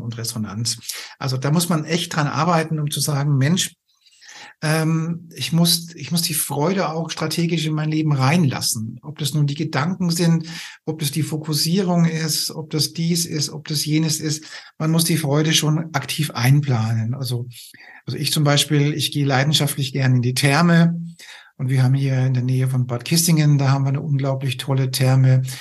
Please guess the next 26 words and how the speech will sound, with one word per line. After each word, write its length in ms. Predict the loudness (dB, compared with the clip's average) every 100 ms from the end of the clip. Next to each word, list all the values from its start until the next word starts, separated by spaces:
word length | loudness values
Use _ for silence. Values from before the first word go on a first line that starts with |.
| -14 -14 -4
Und 140 | 0
da 180 | 2 2
lasse 240 | 0 2
ich 60 | 2
mich 100 | 2
dann 140 | 0
einfach, 360 | -2 -2 -2 -4
einfach 300 | -6 -4 -2
ein 80 | 2
paar 140 | 2
Stunden 520 | 0 0 0 0 0
treiben 600 | 0 0 2 4 4 2 0 -12 -16 -16 -2
in, 560 | 4 4 2 -4 -12 -6
in, 140 | -2 -2
in, 260 | 0 -2
in 220 | 0 -2
dem 580 | 0 0 0 -2 -6 -10
Thermenbereich. 1000 | -2 2 4 4 2 2 2 2 0 -2
Und 160 | -4 -2
das 180 | -2 0
macht 240 | -2 2
mir 240 | 2 4 4
sehr, 220 | 2 0
sehr 160 | 0
viel 140 | -2 -2
Freude. 580 | -2 2 4 4 2